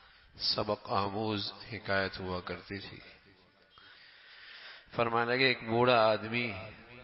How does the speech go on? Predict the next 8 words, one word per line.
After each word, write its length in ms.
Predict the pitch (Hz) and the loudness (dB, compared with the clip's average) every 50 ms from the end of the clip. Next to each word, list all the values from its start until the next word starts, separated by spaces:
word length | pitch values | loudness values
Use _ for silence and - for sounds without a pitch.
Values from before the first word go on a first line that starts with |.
| 117 110 110 107 - _ _ _ _ 123 123 - - - - - - - - | -20 -20 -20 -20 -20 _ _ _ _ -20 -20 -20 -20 -20 -20 -20 -18 -10 -6
کمر 280 | - 113 110 113 110 | -4 0 2 2 2
جھکایا 480 | 104 104 104 110 - - 104 101 107 117 | 2 0 0 0 0 2 2 2 2 2
ہوا، 380 | 113 113 120 123 120 104 95 - - - 117 113 113 120 123 120 - - - - - - - _ _ - - _ - - _ _ - | 2 2 0 0 -2 -2 -6 -10 -12 -16 -18 -20 -20 -20 -20 -20 -20 -20 -20 -20 -20 -20 -20 _ _ -20 -20 _ -20 -20 _ _ -12
سر 360 | - - - - 113 107 110 | -10 -6 0 2 2 2 0
کے 180 | 110 - - 113 | -4 -6 -6 -4
بال 320 | 101 104 104 107 104 101 | 0 0 2 2 0 0
سفید 540 | 104 - - 101 98 - - 110 107 113 110 | -2 -4 -4 -4 -6 -6 -6 -4 -4 -4 -6
ہیں، 260 | 110 110 107 98 98 | -6 -6 -8 -8 -10